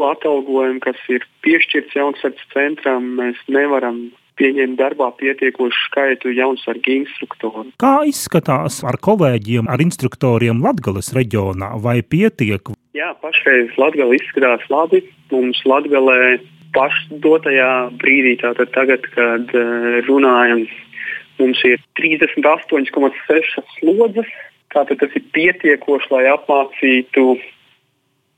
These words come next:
Speaker 1: Latgalē esošos valsts aizsardzības mācības, izglītības iestādes, kuras ir pieteikušās,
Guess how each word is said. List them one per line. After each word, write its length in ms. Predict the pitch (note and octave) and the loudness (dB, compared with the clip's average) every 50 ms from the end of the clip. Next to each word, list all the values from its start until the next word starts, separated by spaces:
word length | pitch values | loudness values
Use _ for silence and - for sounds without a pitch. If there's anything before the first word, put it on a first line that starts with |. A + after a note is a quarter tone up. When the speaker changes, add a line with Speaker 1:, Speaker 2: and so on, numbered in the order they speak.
| _ _ _ - | _ _ _ 0
Speaker 1:
Latgalē 480 | C#3+ C#3+ D3 C#3+ - D#3 D3 D3 C#3+ C#3+ C#3+ C#3+ | 0 2 2 0 0 0 2 2 4 4 4 2
esošos 720 | D3 D3 - D3+ D3 C#3 - - - C#3+ C#3 C3+ C3 - - - - - - - - - - - _ _ | 2 0 0 0 2 2 2 0 2 2 2 2 0 -4 -10 -14 -14 -16 -16 -16 -18 -18 -18 -20 _ _
valsts 360 | - D3+ D3 D3 C#3+ - - | 0 0 0 0 0 -4 -10
aizsardzības 540 | D3+ D3 C#3+ - D3 C3+ - C#3+ C3+ - - | -10 -10 -6 -8 -8 -2 -2 -2 -2 0 0
mācības, 640 | E3 F3+ G3+ G#3+ G3+ - - G3 F3+ F3 D#3 D3+ - - - - _ _ _ _ _ _ _ _ _ - - _ _ _ | 0 2 2 2 0 -2 -4 -2 -2 -2 -4 -6 -12 -14 -16 -18 _ _ _ _ _ _ _ _ _ -20 -20 _ _ _
izglītības 640 | - F#3+ F#3 F3+ F3+ F3+ F3 - F3 E3 D3+ - | 0 0 0 4 4 4 4 4 0 -4 -2 2
iestādes, 460 | F#3+ F3+ - - - D#3+ D3 D3 - - | 2 2 2 2 2 2 2 2 -2 -2
kuras 280 | - E3+ E3 D3+ - | 2 2 2 2 0
ir 100 | D3+ - | -4 0
pieteikušās, 840 | - E3 D#3+ D#3 - C#3+ C#3+ C#3 - C#3+ C#3+ - - C#3+ C#3 C3+ C3+ | 2 2 2 2 0 -2 -4 -2 -2 -4 -4 0 2 2 2 2 0